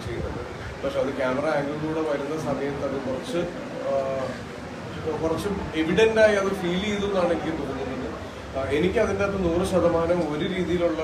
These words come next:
വിഷമമോ പരിഭവമോ ഉണ്ടായിട്ടില്ല. ആ, തീർച്ചയായിട്ടും, ആ, ആ അവസരത്തിൽ, ആ, അദ്ദേഹം അങ്ങനെ ചെയ്തിട്ടുണ്ടെങ്കിൽ ആ അദ്ദേഹം, ആ, അനു-, അദ്ദേഹം അനുഭവിച്ചുകൊണ്ടിരുന്ന എന്തെങ്കിലും രീതിയിലുള്ള ഒരു പിരിമുറുക്കത്തിലായിരിക്കണം.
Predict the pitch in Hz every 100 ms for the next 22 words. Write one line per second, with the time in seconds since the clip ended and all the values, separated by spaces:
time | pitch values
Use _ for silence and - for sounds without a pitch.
0 | 147 - 135 147 151 151 135 127 131 139
1 | 151 156 127 127 131 127 - 120 127 123
2 | - 85 - - - 113 117 117 113 123
3 | 131 127 147 147 147 160 160 156 - -
4 | 135 135 123 147 147 135 - - 175 170
5 | 185 185 - - - 160 160 156 156 -
6 | - - - - - - 147 170 170 175
7 | 165 156 160 180 160 147 160 165 160 165
8 | 156 151 131 143 147 - - 127 123 123
9 | 127 131 120 - 131 135 147 151 143 139
10 | 160 160 180 175 160 170 147 170 202 214
11 | 208 180 175 170 170 170 160 151 151 156
12 | 156 147 135 127 135